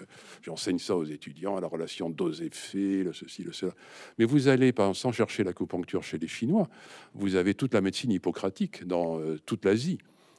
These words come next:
où c'est fondé sur les humeurs et ceci. Et une, bah, des fois, là, bah, nous, on condamne ça, on va dire, euh, « C'est scandaleux, c'est une honte. »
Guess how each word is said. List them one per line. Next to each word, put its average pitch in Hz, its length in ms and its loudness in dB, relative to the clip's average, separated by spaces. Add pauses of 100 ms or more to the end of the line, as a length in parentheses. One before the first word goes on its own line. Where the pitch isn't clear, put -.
(140)
où 92 80 -8
c'est - 140 -4
fondé 90 420 0
sur 110 520 -2
les 85 240 -6
humeurs 104 720 -2
et 87 40 -4
ceci. 87 260 -6 (440)
Et 101 60 0
une, 104 160 4 (520)
bah, 120 180 4
des 113 80 4
fois, 151 320 2
là, 110 120 4
bah, 98 160 2
nous, 131 240 4
on 95 180 0
condamne 104 380 0
ça, 143 300 -2
on 101 120 0
va 87 160 -4
dire, 95 360 -2
euh, « 82 220 -8
C'est - 160 -10
scandaleux, 95 920 -2
c'est - 320 -12
une 87 140 -2
honte. » 87 200 -4